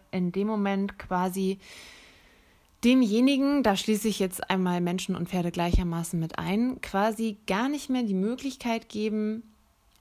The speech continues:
anders gesehen zu werden und anders interpretiert zu werden. Denn niemand erstmal grundsätzlich ist irgendetwas,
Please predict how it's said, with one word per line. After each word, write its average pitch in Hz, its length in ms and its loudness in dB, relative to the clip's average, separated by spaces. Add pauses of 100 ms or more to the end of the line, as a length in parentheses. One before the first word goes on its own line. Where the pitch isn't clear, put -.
(240)
anders 214 400 2
gesehen 196 400 0
zu 254 220 -8
werden 226 420 2
und 180 280 -2
anders 202 360 2
interpretiert 180 580 -4
zu - 160 -10
werden. - 320 -10 (800)
Denn 202 280 6
niemand 262 580 4 (500)
erstmal 190 320 2
grundsätzlich 214 840 0
ist - 400 2
irgendetwas, - 880 -2